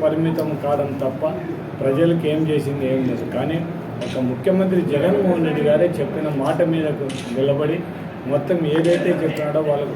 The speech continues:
పదవులలో కానీ అన్ని విషయాల్లో కూడా ఎక్కువ ప్రాధాన్యత ఇచ్చిన నాయకుడు ఈ రాష్ట్ర ముఖ్యమంత్రి జగన్మోహన్ రెడ్డి.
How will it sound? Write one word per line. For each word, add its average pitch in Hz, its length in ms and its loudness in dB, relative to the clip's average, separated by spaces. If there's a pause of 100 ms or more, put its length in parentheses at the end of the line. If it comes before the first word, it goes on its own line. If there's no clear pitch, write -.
పదవులలో 156 560 0
కానీ 139 160 0 (100)
అన్ని 170 180 0 (100)
విషయాల్లో 151 420 0
కూడా 151 160 2 (500)
ఎక్కువ 190 200 4 (140)
ప్రాధాన్యత 151 600 2
ఇచ్చిన 135 220 -4 (120)
నాయకుడు 147 400 0
ఈ 131 120 2
రాష్ట్ర 127 240 -4 (100)
ముఖ్యమంత్రి 120 560 -4
జగన్మోహన్ 113 500 -4
రెడ్డి. 107 180 -8